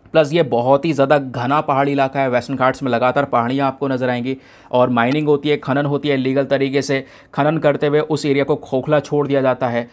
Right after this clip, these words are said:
तो बरसात में दोस्तों वो एरिया पूरी तरह से ढहने लगता है, कमज़ोर हो जाता है। फिर बिल्कुल यहाँ पे भी एंथ्रोपोजेनिक फैक्टर्स एक इंपॉर्टेंट रोल है, ह्यूमन फैक्टर्स भी यहाँ पर दोस्तों देखने को मिलेंगे, जैसे एग्रीकल्चर एक्टिविटीज़ हो गई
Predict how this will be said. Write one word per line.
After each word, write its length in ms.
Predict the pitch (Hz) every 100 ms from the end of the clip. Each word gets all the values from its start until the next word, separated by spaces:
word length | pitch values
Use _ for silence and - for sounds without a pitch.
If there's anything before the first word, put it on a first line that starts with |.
| - -
तो 100 | 139
बरसात 440 | 123 123 131 143
में 60 | 156
दोस्तों 280 | 143 139 156
वो 120 | 156
एरिया 340 | 156 127 135 151
पूरी 220 | 147 143
तरह 160 | 139
से 160 | 139 143
ढहने 260 | 123 117 143
लगता 340 | 139 - 135
है, 200 | 127 123 - _ -
कमज़ोर 340 | 131 131 151
हो 80 | 147
जाता 260 | 139 131 131
है। 180 | 120 - - - 156
फिर 120 | 151
बिल्कुल 400 | 131 139 143 175
यहाँ 300 | 139 131 151
पे 140 | 165
भी 120 | 160 156
एंथ्रोपोजेनिक 720 | 143 156 151 139 139 151 151
फैक्टर्स 580 | 135 131 147 139 135 -
एक 160 | 143 139
इंपॉर्टेंट 500 | 131 120 127 127 147 139
रोल 180 | 135
है, 100 | 131 135 - - -
ह्यूमन 240 | 135 151 156
फैक्टर्स 480 | 139 135 160 147 147
भी 100 | 156
यहाँ 140 | 135
पर 160 | 135 139
दोस्तों 260 | 139 147
देखने 220 | 135 127 131
को 100 | 131
मिलेंगे, 300 | 127 131 131
जैसे 300 | 127 139 139 - - -
एग्रीकल्चर 560 | 135 147 143 151 151
एक्टिविटीज़ 580 | 139 131 135 131 143 131
हो 40 | 127
गई 180 | 131